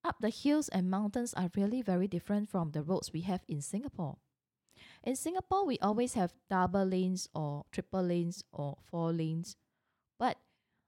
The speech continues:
and, and it's always like we, we have fences and stuff to keep us safe. But driving up the hills or mountains is a very different thing. Many times, there's only, like, a one lane or a one and a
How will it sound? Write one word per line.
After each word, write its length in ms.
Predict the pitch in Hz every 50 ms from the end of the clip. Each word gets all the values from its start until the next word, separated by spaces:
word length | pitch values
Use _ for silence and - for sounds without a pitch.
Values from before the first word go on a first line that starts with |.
| _ _ _ _ -
and, 200 | 254 285 - -
and 120 | 302 -
it's 180 | 269 285 - -
always 340 | 240 277 302 339 403 - -
like 220 | 220 180 160 - _ _ _ -
we, 140 | 196 202 -
we 140 | - 240 247
have 160 | 294 330 349
fences 680 | - - 247 214 214 226 214 - 240 233 214 226 240 -
and 160 | 175 165 165
stuff 380 | - - 202 190 185 185 - -
to 80 | 180 -
keep 200 | - - 196 - -
us 140 | 190 202 -
safe. 520 | - - 262 254 160 147 - - - - _ _ _ _ _ _ _ _ _ _ _ _ _ _ _ _ _ -
But 200 | 320 339 - 220
driving 340 | - 320 330 349 349 381 440 - -
up 160 | 320 - -
the 120 | - 220
hills 320 | 220 - 254 277 285 - 240
or 80 | 208
mountains 480 | 190 190 196 202 208 196 226 233 - -
is 120 | 190 -
a 60 | 190
very 320 | 175 180 180 170 170 175 175
different 420 | - 165 156 - - 170 175 170
thing. 340 | - 165 147 147 147 170 175 185 _ _ _ _ _ _ _ _ _ _ _ _ _ _ _ _ _ _ _
Many 400 | 208 233 277 285 320 339 427 480
times, 480 | - 254 233 196 196 214 247 - - _ _ _ _ _ _ _ _ _ _ _ -
there's 180 | 220 247 - -
only, 280 | 226 240 262 285 302 294
like, 240 | 277 202 143 - -
a 80 | 185 185
one 340 | 175 175 190 190 190 196 190
lane 320 | 185 175 160 143 139 143 -
or 160 | 175 170 165 165
a 40 |
one 260 | 156 175 202 208 226 220
and 120 | 185
a 40 | 160